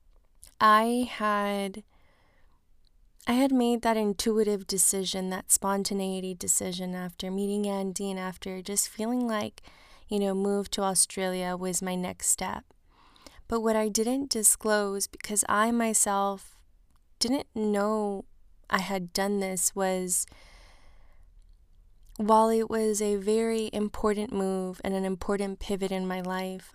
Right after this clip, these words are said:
I was also running. I was running from the life that I had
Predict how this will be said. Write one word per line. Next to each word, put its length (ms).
I 200
was 260
also 340
running. 540
I 120
was 260
running 380
from 320
the 100
life 440
that 180
I 400
had 500